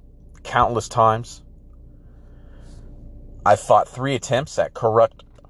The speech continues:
psych staff trying to declare me mentally unfit,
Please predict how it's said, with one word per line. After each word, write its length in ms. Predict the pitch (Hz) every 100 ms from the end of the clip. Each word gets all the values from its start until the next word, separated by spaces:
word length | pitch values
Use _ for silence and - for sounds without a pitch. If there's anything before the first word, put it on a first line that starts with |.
| -
psych 480 | - - 107 123 -
staff 580 | - - 110 120 139 - - - -
trying 300 | - 107 95
to 100 | 90
declare 320 | 85 82 95
me 120 | 85 85
mentally 380 | 95 - 98
unfit, 380 | 92 87 - 123